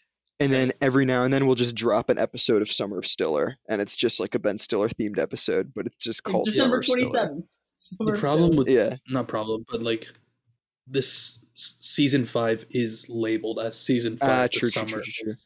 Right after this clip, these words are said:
Speaker 3: Stiller.
Speaker 1: Okay, so that kinda narrows it down. Maybe we should just try and finish it as soon as possible.
Speaker 3: I think we should.
Speaker 1: And
Speaker 3: Look,
Speaker 1: then
Speaker 3: there's
Speaker 1: I think we should try and
Speaker 3: yeah.
Speaker 1: finish it, and then we can do what we talked about, like,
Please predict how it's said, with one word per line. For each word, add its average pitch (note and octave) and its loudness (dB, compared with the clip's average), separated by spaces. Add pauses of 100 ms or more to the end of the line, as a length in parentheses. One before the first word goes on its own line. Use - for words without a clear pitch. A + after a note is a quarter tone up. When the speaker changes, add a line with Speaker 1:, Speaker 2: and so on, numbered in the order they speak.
Speaker 3:
Stiller. G#2+ -10
Speaker 1:
Okay, D3 6
so D3+ 6
that E3 4
kinda D3 0
narrows B2 2
it A2+ -6
down. A#2 0
Maybe C#3 4
we C3+ 4
should A2 0
just G#2+ 0
try G#2+ -4
and G2 -10
finish G2+ -6
it - -10
as - -4
soon F2+ -2
as - -10
possible. - -12 (920)
Speaker 3:
I D#3+ -2
think F#3 2
we - 2
should. - 2
Speaker 1:
And D3+ 6
Speaker 3:
Look, D3+ 6
Speaker 1:
then C#3 0
Speaker 3:
there's B2 0
Speaker 1:
I C#3+ 4
think A3 2
we A3+ 6
should D#3+ 4
try D3+ 2
and C#3 0
Speaker 3:
yeah. - -8
Speaker 1:
finish D3 0
it, - 2
and C3 0
then C3 2
we D3 4
can D3 -2
do C#3 4
what B2+ 2
we B2 4
talked A2+ -6
about, G#2+ 2 (100)
like, A2 -2